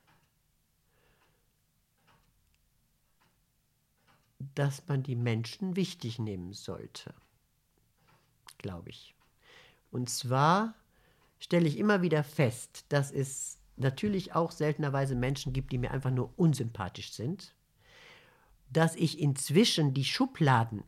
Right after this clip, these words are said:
offen lasse, in die ich die Menschen reinsortiere. Ich sortiere automatisch. Hab auch oft recht mit dieser Sortiererei, der ist so, der ist so, der ist so. Aber dass ich mir einfach sage, so, wenn mir jetzt jemand zum Beispiel total unsympathisch ist,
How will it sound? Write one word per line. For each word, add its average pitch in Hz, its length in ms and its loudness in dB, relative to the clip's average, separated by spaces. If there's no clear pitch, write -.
offen 127 420 4
lasse, 110 380 -4
in 104 240 -10
die 127 180 0
ich - 120 -12
die 117 100 -4
Menschen 113 420 -2
reinsortiere. 110 1080 -4
Ich 143 140 -4
sortiere 131 580 -4
automatisch. 123 680 -2
Hab 180 260 6
auch - 220 -2
oft - 340 0
recht 143 280 2
mit 117 160 -6
dieser 110 200 -4
Sortiererei, 110 720 -2
der 117 220 -2
ist - 120 -10
so, 120 200 0
der 107 100 -2
ist 104 140 -8
so, 104 120 -6
der 98 160 -8
ist - 160 -10
so. 127 280 -4
Aber 151 220 4
dass 165 300 4
ich - 160 -6
mir 170 160 2
einfach 185 340 2
sage, 165 340 -2
so, 120 300 -2
wenn 143 160 2
mir 147 100 2
jetzt 135 220 0
jemand 131 300 0
zum 202 240 0
Beispiel 135 280 0
total 220 520 0
unsympathisch 123 800 -2
ist, - 340 0